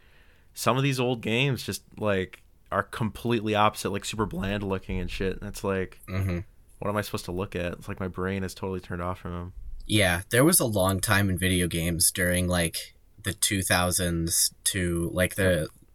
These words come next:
Speaker 2: late two thousand tens where it's just, like, everything is just really bland.
Speaker 1: Yeah, everything look, is supposed to be, like, super realistic and gritty, and it's, like, gross.
Speaker 2: Mm-hmm.
Speaker 1: Yeah. But, like, a lot of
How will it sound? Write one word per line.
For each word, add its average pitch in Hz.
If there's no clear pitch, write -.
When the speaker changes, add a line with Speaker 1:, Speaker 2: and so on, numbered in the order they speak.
Speaker 2:
late 95
two 92
thousand 90
tens 90
where 92
it's 87
just, -
like, -
everything 135
is 117
just 123
really 107
bland. 85
Speaker 1:
Yeah, 98
everything 98
look, 95
is 98
supposed -
to -
be, 101
like, 90
super -
realistic 95
and 92
gritty, 98
and 92
it's, -
like, 95
gross. 95
Speaker 2:
Mm-hmm. 90
Speaker 1:
Yeah. -
But, 104
like, 113
a 113
lot 104
of 104